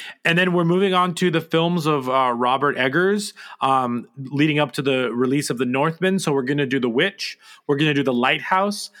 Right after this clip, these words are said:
uh, and then we're gonna do, uh, The Northman. So, uh, check us out. Uh, so if you wanna catch up and, and listen, uh, to those, um, that's what I would suggest watching next.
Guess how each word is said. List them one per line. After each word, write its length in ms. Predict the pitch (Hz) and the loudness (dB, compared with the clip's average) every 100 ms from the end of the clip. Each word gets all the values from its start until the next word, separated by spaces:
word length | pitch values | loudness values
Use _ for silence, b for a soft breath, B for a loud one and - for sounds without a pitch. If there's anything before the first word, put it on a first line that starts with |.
| B - | B -2
uh, 160 | 135 139 | 0 0
and 100 | 139 | 0
then 120 | 139 | 0
we're 100 | 139 | 0
gonna 280 | 120 139 135 | -2 -2 -2
do, 600 | 120 123 123 123 120 120 B - | -2 0 2 2 0 -2 B -2
uh, 280 | 117 117 107 | 0 0 0
The 100 | 120 | -2
Northman. 640 | 123 131 131 - 160 160 | 0 0 -2 -2 -2 -2
So, 420 | - 143 131 123 | -2 0 2 2
uh, 360 | 113 110 107 104 | 2 2 0 -2
check 260 | - 131 | -4 -4
us 200 | 135 - | -4 -2
out. 380 | 123 120 117 - | 0 0 -2 -6
Uh, 480 | 117 113 110 107 110 | 0 2 2 0 -2
so 140 | - 135 | -2 -2
if 80 | |
you 80 | 135 | 2
wanna 180 | 143 139 | 0 0
catch 360 | - 135 - 135 | 0 -2 0 0
up 240 | 139 139 | 0 -2
and, 160 | 123 117 | -6 -4
and 120 | 117 | -4
listen, 460 | 123 127 143 143 127 - | -4 -4 -4 -6 -8 -8
uh, 60 | 123 | -8
to 140 | - | -6
those, 320 | 127 139 151 - B B - | -2 0 -2 -4 B B -2
um, 200 | 117 120 | 0 0
that's 220 | 127 - | -2 0
what 80 | 120 | -2
I 60 | |
would 120 | 117 | -2
suggest 400 | 107 110 110 107 | -4 -6 -4 -4
watching 340 | 107 104 - 104 | -4 -4 -6 -8
next. 440 | 101 - - - | -8 -8 -16 -18